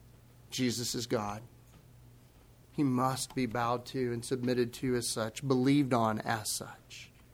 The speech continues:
To refuse to do so like the crowds is to incur his judgment and his condemnation. May God find us believing. Let's pray. Father, thank you for your word. Thank you for your Son.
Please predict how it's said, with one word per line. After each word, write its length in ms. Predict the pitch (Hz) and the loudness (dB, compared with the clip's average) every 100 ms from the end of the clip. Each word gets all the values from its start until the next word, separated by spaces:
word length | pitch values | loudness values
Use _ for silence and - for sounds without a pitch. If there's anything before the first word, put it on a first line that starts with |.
| - - - - - - - - - - - - - - - - - - - | -20 -20 -20 -20 -20 -20 -20 -20 -20 -20 -20 -20 -20 -20 -20 -20 -20 -20 -4
To 80 | 127 | 2
refuse 400 | 123 151 151 139 | 2 4 4 4
to 100 | 147 | 4
do 180 | 135 147 | 6 6
so 220 | 170 156 | 8 10
like 180 | 147 139 | 8 6
the 60 | |
crowds 480 | 123 - 143 143 143 | 2 6 10 10 8
is 100 | 135 | 0
to 120 | - | 0
incur 380 | 135 120 - 139 | 0 0 -2 -2
his 220 | 131 139 | 0 -2
judgment 540 | 123 127 135 135 139 127 | 0 2 2 2 0 2
and 120 | 120 | 0
his 160 | 117 - | -4 -6
condemnation. 760 | 123 117 117 110 104 - - - - - - - - - - - - - - | -6 -4 -6 -8 -12 -16 -20 -20 -20 -20 -20 -20 -20 -20 -20 -20 -20 -20 -6
May 140 | 127 | -2
God 360 | 120 123 123 117 | 2 4 4 2
find 280 | 123 120 113 | -2 -2 -2
us 400 | 110 110 - - - - - | -4 -4 -10 -12 -18 -20 -12
believing. 520 | 117 107 107 101 98 90 - - - - - - - - - | -6 -4 -2 -4 -8 -16 -20 -20 -20 -20 -20 -20 -20 -20 -16
Let's 180 | 104 - | -14 -14
pray. 200 | - 107 | -14 -16
Father, 380 | - - 120 117 | -6 0 0 0
thank 340 | 113 131 120 - | -2 -2 -2 -2
you 220 | 113 107 - - - - - | -4 -4 -10 -20 -18 -18 -2
for 120 | 135 | 4
your 120 | 123 | 6
word. 540 | 117 123 120 113 113 113 | 6 6 8 6 4 0
Thank 340 | 143 131 120 | 2 2 2
you 80 | 120 | -4
for 180 | - 127 | -2 0
your 140 | 113 | 0
Son. 560 | 107 - 131 123 120 | -2 -2 0 0 -2